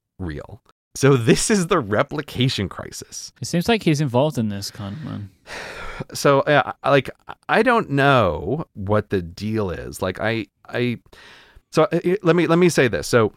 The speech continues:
Speaker 1: once we got to the section of priming and it, we continued with all of these, like, really cute sort of media-friendly experiments afterward,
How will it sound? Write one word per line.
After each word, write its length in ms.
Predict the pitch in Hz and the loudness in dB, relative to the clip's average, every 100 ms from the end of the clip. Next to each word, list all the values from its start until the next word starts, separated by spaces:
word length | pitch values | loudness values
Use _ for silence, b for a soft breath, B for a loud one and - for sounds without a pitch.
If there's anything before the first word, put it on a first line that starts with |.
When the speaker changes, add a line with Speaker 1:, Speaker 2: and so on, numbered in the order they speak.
| _ | _
Speaker 1:
once 180 | 131 196 | 0 0
we 60 | 220 | 2
got 160 | 180 | 0
to 80 | 151 | 2
the 80 | 131 | 0
section 300 | 147 - 120 | 0 -2 -4
of 80 | 107 | -2
priming 420 | 117 110 104 101 | 0 0 0 -2
and 260 | 101 101 95 - | -4 -4 -6 -10
it, 240 | 104 - - | -10 -8 -6
we 100 | 117 | -4
continued 640 | 120 107 - 156 151 143 | -4 -6 0 2 2 2
with 140 | 117 113 | 2 2
all 220 | 113 117 | 0 0
of 100 | 110 | -2
these, 220 | 110 101 | -4 -2
like, 360 | 95 92 - - _ _ _ _ _ _ _ | -2 -2 -6 -20 _ _ _ _ _ _ _
really 340 | 113 127 147 143 | 0 4 4 2
cute 640 | - - 143 143 143 _ - | -2 -2 2 2 2 _ -14
sort 300 | - 135 117 | -2 0 0
of 120 | 104 | -2
media-friendly 1200 | 104 110 117 123 117 107 - 107 107 104 107 101 | -2 -2 -2 0 0 0 -2 0 0 -4 -6 -6
experiments 680 | 95 - - 98 104 104 101 | -8 -8 -2 0 0 -2 -4
afterward, 600 | - 95 - 127 147 175 | -4 -2 -2 -2 -2 -4